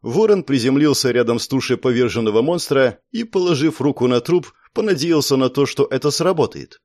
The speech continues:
Ведь стоило учитывать большую разницу между игрой и ареной.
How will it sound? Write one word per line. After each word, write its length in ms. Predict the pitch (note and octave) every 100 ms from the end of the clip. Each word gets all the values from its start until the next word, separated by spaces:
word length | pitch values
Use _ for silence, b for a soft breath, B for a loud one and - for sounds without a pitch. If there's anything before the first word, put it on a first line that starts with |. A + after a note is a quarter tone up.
| _ -
Ведь 240 | A#2 C#3
стоило 400 | - - B3 G#3+
учитывать 540 | C#3+ B2 D#3 C3+ B2 F#2
большую 460 | B2 B2 C3+ B2+
разницу 500 | C3+ C#3+ A#2+ A2 B2+
между 360 | A2+ A#2+ D#2+ B2+
игрой 420 | C3 A#2 A#2+ A2
и 180 | - C3
ареной. 640 | - D3+ D3+ C#2+ - -